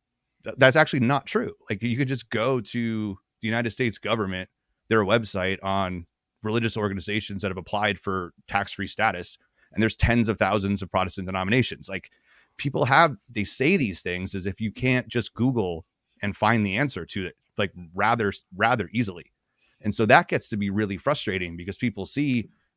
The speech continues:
"Oh, this person has thirty, forty thousand followers on Twitter. They're saying there's four streams and not twenty thousand denominations of Protestantism." And it's like, yeah, you're,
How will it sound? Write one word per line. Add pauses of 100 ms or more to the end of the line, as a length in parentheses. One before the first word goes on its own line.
(140)
"Oh,
this
person
has
thirty,
forty
thousand
followers
on
Twitter. (360)
They're
saying
there's
four
streams (260)
and
not
twenty
thousand (180)
denominations
of
Protestantism." (340)
And
it's
like,
yeah,
you're,